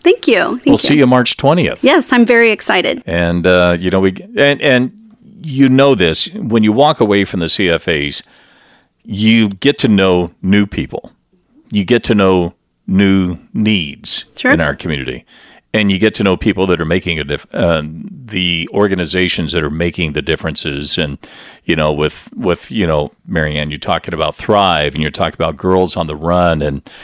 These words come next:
Speaker 2: and Common Table with Michael. It's just, um, it's a great testament to the love that people in this community have for the members of our community.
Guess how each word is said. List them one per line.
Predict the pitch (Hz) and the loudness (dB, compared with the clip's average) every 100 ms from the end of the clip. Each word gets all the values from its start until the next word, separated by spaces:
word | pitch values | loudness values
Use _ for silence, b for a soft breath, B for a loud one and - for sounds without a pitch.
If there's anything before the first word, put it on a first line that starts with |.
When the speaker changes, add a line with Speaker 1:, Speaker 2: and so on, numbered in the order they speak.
| B B | B B
Speaker 2:
and | 85 80 78 | -4 -2 -4
Common | - 95 90 80 | -2 0 0 -2
Table | - 101 87 78 | 0 0 2 0
with | 76 - | -2 -4
Michael. | 85 87 90 73 64 - b b b b - | -2 -2 -2 -6 -8 -14 b b b b 0
It's | 143 151 | 0 2
just, | - 95 - - | 2 0 0 0
um, | 87 78 73 73 - _ - | 2 2 -2 -8 -16 _ -4
it's | 101 | 0
a | 113 | 0
great | 85 - 110 120 120 - | -2 -2 0 2 0 -4
testament | - 123 - - - - - - _ _ - | -6 -4 -4 -6 -10 -12 -16 -18 _ _ -4
to | 110 | -2
the | 90 | 0
love | 90 98 95 85 - - _ _ _ - | 2 2 0 -2 -12 -20 _ _ _ -4
that | - 73 - | -2 -2 -2
people | 110 95 | -4 -2
in | 90 | -2
this | 80 - | -2 -4
community | 90 76 71 67 | -4 -4 -6 -8
have | - 98 85 71 67 - - _ _ _ _ | -6 -2 0 -2 -6 -14 -20 _ _ _ _
for | - 85 | -8 -6
the | 76 | -2
members | 82 67 - | -4 -4 -8
of | - | -10
our | 65 | -12
community. | - 62 - - | -14 -16 -16 -18